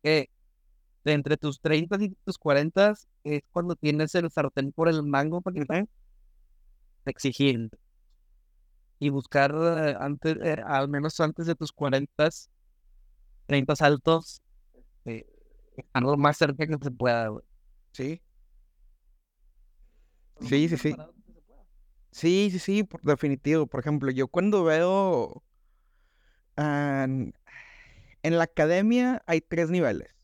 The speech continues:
Speaker 2: en cuanto a ya el dar clase, o sea, ser el académico. Y ahorita, pues, estoy en el, o sea, con el trabajo nuevo,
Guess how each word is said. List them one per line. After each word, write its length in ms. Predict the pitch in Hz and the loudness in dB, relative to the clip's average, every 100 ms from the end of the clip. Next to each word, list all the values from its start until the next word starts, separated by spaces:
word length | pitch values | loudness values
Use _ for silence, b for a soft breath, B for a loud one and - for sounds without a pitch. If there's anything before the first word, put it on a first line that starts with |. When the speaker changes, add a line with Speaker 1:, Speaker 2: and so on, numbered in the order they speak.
| _ _ _ _ _ - | _ _ _ _ _ -6
Speaker 2:
en 220 | 113 110 | -4 -4
cuanto 540 | - 113 107 113 107 | -2 -2 -2 -2 0
a 260 | 104 101 95 | 2 0 0
ya 540 | 101 104 104 107 117 | -2 -2 -2 -2 0
el 340 | 120 113 104 98 | 0 0 -2 -2
dar 220 | 101 - | -4 -4
clase, 320 | 95 - - | -8 -8 -12
o 100 | - | -10
sea, 220 | 104 98 90 | -2 -2 -2
ser 240 | - 98 | -2 0
el 340 | 101 117 107 104 | 2 0 -2 -2
académico. 600 | 107 - 104 107 101 - _ _ _ _ _ _ _ _ _ _ _ _ _ _ - | -2 0 0 2 -2 -6 _ _ _ _ _ _ _ _ _ _ _ _ _ _ -2
Y 60 | 151 | -2
ahorita, 200 | - 175 | -2 -4
pues, 180 | 202 | -4
estoy 220 | 175 143 127 | -4 -2 0
en 120 | 147 | 0
el, 340 | 165 156 113 - | -2 -2 -4 -6
o 100 | 123 | -4
sea, 120 | 131 | -4
con 200 | 143 131 | -2 -2
el 80 | 131 | -2
trabajo 380 | 127 123 123 | 0 0 0
nuevo, 640 | - 185 170 175 185 196 | -2 0 0 2 0 -2